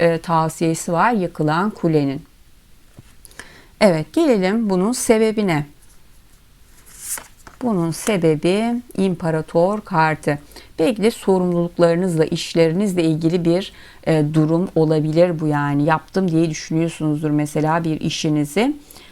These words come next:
Ama, e, yani öyle olmadığını görüp şaşkınlık yaşayacak olabilirsiniz. Ya da tabii ki imparator kartı, e,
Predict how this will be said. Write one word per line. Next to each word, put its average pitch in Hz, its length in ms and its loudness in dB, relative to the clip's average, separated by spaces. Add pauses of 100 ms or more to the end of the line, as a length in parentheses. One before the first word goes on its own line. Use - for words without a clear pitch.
(140)
Ama, 190 600 0
e, 170 100 -2 (760)
yani 156 260 -2
öyle 160 240 2
olmadığını 160 640 0
görüp 165 260 0
şaşkınlık 160 720 -2
yaşayacak 170 480 0
olabilirsiniz. 156 640 0
Ya 175 100 4
da 170 40 0
tabii 190 240 -2
ki - 120 -8
imparator 180 640 0
kartı, 160 560 0 (640)
e, 160 160 4